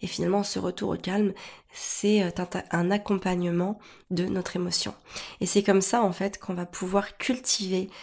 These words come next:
la sensibilité de nos enfants, qu'ils vont pouvoir apprendre à vivre avec et, euh, et à rendre cette sensibilité belle, belle pour soi et belle pour les autres.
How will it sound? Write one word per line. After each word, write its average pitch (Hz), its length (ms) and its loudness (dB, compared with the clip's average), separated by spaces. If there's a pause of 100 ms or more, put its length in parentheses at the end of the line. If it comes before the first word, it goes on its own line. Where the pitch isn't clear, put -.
(200)
la 185 120 -2
sensibilité 180 800 0
de 180 180 -6
nos 180 180 -2
enfants, - 520 -8
qu'ils - 140 -10
vont 180 100 -2
pouvoir 208 460 4 (460)
apprendre 202 640 2
à 180 60 0
vivre 202 280 -2
avec 185 520 0 (560)
et, 185 280 2
euh, 170 160 -2
et 170 140 0
à 165 120 -2
rendre 214 280 -2
cette 180 220 -2
sensibilité 175 800 -2 (320)
belle, 165 580 0
belle 185 260 -2
pour - 220 -6
soi 185 300 -2 (340)
et 190 60 -2
belle 196 260 2
pour 185 160 -4
les 170 220 -2
autres. - 320 -10